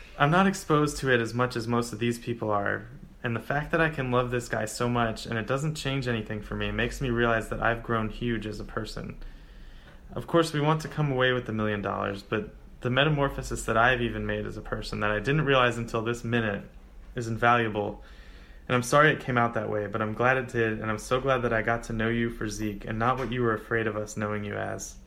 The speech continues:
and I'll never look at you that way." And I think that's just the effort we have to make, right? It's just, <laughs>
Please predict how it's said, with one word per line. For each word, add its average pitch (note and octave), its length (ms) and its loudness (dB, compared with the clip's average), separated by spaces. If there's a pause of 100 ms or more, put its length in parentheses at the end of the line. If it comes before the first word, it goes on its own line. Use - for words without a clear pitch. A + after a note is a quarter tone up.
and A#2 100 -2
I'll A#2 80 2
never A#2 260 0
look A2 200 -2
at A2+ 80 -8
you G#2+ 100 -6
that A2 240 -8
way." - 200 -10 (2250)
And C3+ 100 4
I C3+ 60 6
think E3+ 260 0 (540)
that's - 480 0
just - 380 -8 (640)
the - 200 -4
effort A#2+ 400 -2
we A#2 160 -2
have A#2 300 -6
to A#2 100 -2
make, A#2+ 360 -2
right? A#2 200 -2
It's G#2 240 -8
just, - 340 -8 (840)
<laughs> - 60 -8